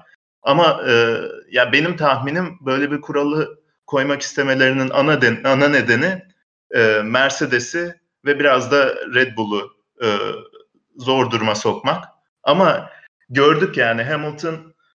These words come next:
e, kırmızı bayraktan sonra yirmi beş turda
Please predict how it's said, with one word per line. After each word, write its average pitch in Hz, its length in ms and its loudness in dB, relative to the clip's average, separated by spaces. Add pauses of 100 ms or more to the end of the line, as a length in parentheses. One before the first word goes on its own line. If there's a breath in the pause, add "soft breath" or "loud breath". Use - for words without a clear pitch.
(180)
e, 113 300 2 (140)
kırmızı 147 320 -2
bayraktan 139 520 2
sonra 147 260 0
yirmi 143 320 0
beş 160 280 2
turda 135 580 -2